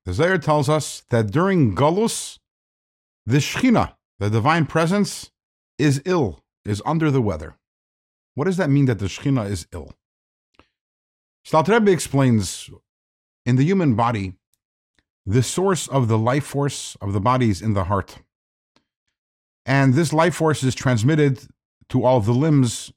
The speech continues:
by way of the blood, which is pumped by the heart. And that's why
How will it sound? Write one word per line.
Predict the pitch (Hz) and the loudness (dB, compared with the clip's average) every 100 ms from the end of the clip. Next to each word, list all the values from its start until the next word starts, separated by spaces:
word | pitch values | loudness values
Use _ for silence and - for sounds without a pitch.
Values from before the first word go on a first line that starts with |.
| _ - | _ -2
by | 113 | 2
way | 131 131 | 2 2
of | 101 | 0
the | |
blood, | 92 104 135 | 0 0 0
which | 107 98 | -2 -2
is | 98 | -4
pumped | - 120 113 101 | -2 -2 -2 -4
by | 104 104 | -2 -2
the | 80 | 0
heart. | 120 156 - _ _ _ _ - _ _ _ _ _ | -2 -2 -8 _ _ _ _ -20 _ _ _ _ _
And | 123 123 | 0 2
that's | 160 180 147 | 2 0 0
why | 151 139 131 123 | 2 4 2 0